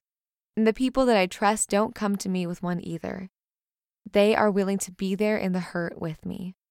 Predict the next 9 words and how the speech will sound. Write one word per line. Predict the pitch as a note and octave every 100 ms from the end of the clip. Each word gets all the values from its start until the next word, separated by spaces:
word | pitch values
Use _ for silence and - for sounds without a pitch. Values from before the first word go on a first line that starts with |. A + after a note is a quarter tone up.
| _ _ _ _ _
And | G3+ G3
that's | F#3 F#3 -
exactly | F3 E3 F3+ F#3+ - A3 G#3+
what | F3+
this | E3+ D#3
little | F3+ G3
sick | G3+ G3+ -
puppy | - F3 F3
needed. | D#3 D3 - F3+